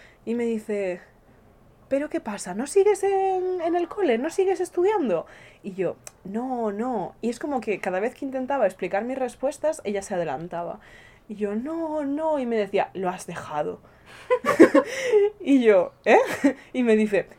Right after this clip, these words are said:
"Era muy difícil y lo dejaste, ¿verdad?". <laughs> "Porque tú estabas en la universidad".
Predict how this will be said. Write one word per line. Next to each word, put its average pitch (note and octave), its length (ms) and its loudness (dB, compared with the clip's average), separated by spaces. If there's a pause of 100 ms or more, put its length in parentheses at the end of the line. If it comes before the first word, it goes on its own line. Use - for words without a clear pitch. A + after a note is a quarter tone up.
"Era A3 160 -2
muy G3 160 -2
difícil G3+ 360 0
y F3+ 100 2
lo F3 140 0
dejaste, F#3+ 500 0
¿verdad?". G3 380 8 (280)
<laughs> - 280 -12
"Porque A3+ 220 -2
tú G#3+ 80 -4
estabas F4+ 320 0
en F4 60 0
la D#4+ 60 4
universidad". G3 680 2